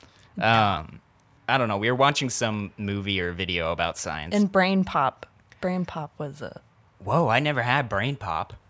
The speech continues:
Speaker 2: It was, like,
Speaker 1: Was
Speaker 2: an animated, like, little, like, there were five minutes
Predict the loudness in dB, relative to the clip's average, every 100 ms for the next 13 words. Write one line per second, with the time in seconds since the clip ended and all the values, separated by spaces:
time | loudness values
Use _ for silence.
0 | _ _ _ _ -20 -20 -20 -6 6 6
1 | 6 6 4 4 0 -8 _ _ 2 2
2 | 2 2 4 4 4 4 2 -4 -16 -20
3 | -20 -20 -20 -20 -6 2 2 2 2 4
4 | 6 6 4 -4 -10 -2 -2 2 4 6
5 | 6 4 2 -2 -14 -20 -20 -20 -6 4
6 | 4 6 2 2 0 -4 -8 -10